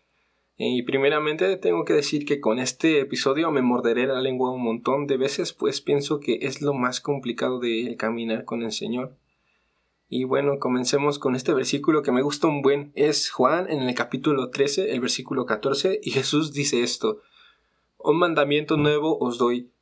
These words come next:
que os améis unos a otros, como yo os he amado, que también os améis unos a otros". Y el versículo treinta y cinco dice:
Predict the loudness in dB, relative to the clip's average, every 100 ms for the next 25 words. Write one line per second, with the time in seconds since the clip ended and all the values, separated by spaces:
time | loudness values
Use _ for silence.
0 | -2 0 2 2 0 2 4 2 -2 -2
1 | 0 0 0 0 0 -2 -6 -10 -10 -2
2 | 2 2 2 0 0 -2 -2 -2 0 2
3 | 2 0 -6 _ -4 0 2 2 2 2
4 | -2 -8 _ -4 -2 0 2 2 0 -2
5 | -4 -2 -2 0 0 0 -2 -10 -12 -16
6 | _ _ _ _ _ -2 2 4 2 -2
7 | 0 0 2 0 0 -2 0 0 2 2
8 | 0 0 -2 -4